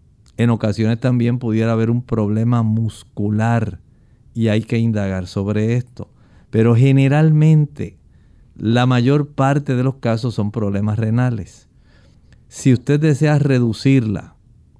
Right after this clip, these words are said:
hay que, número uno, trabajar directamente con la causa. Si es por enfermedad hipertensiva,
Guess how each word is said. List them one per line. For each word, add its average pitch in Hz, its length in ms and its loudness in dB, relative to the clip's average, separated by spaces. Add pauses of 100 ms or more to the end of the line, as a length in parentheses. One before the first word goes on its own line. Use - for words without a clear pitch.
(140)
hay 131 340 0
que, 147 520 0
número 120 360 2
uno, 120 420 2 (760)
trabajar 127 600 2
directamente 143 800 0
con 127 240 0
la 113 160 -2
causa. 107 580 -2
Si 120 200 0
es 120 80 2
por 127 200 0
enfermedad 120 680 0 (100)
hipertensiva, 127 1300 0